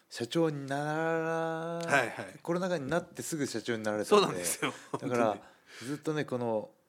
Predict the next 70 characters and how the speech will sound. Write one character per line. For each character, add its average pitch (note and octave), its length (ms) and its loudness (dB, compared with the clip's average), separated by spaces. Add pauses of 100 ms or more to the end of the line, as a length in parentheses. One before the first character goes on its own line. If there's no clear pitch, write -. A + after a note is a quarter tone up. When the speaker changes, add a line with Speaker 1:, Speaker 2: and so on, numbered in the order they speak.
(380)
Speaker 1:
な C#3+ 180 -2
ん D#3+ 80 -6
と C#3+ 100 -4
か C3 80 -4
盛 C#3 200 0
り D3+ 40 4
上 D3+ 80 4
げ D#3 60 2
た D3+ 140 0
い D3 60 -2
け C#3+ 80 0
ど、 C3+ 100 2
Speaker 2:
は C3 40 -4
い。 B2+ 40 -4
Speaker 1:
盛 B2 100 2
り C#3 60 2
上 C#3+ 80 2
げ C#3 80 2
ら C#3 80 0
れ C#3+ 60 -4
な C#3+ 120 0
い - 20 4
っ C3+ 40 -4
て - 200 -8
い A#2 80 2
う A2 140 0
悔 C#3 200 -2
し D3+ 160 2
い D3+ 40 2
気 D3 160 -6
持 B2 100 -4
ち A#2 180 -2
を A2 100 2
ず F#2+ 220 -4
っ A#2+ 40 0 (220)
と C#3 80 -6
ね、 D3 60 -4
Speaker 2:
は C#3+ 40 -2
い。 C3+ 40 0
Speaker 1:
や C3 60 2
っ - 20 -8
ぱ C3 100 -2
一 A2 120 -4
番 B2 120 0
感 B2+ 200 -2
じ A2+ 80 -6
た B2+ 100 6
の F#2+ 120 -2
が、 F2+ 80 -2
Speaker 2:
は D#2 200 -6
い。 G#2 40 -12
は F#2+ 60 -12
い。 F#2 40 -16 (560)
Speaker 1:
小 A2 100 -4
堀 G2+ 160 2
社 F#2+ 140 -6
長 F#2+ 260 -10
な F#2 120 -10
の F2+ 160 -12
で、 D#2+ 300 -8
Speaker 2:
そ - 160 -16
う - 40 -14
で F2 60 -20
す - 120 -20
ね。 - 180 -14
Speaker 1:
ド C#3 140 0
ー - 20 -2
ム A#2+ 100 -6
で C3+ 100 -4
の A#2 280 -4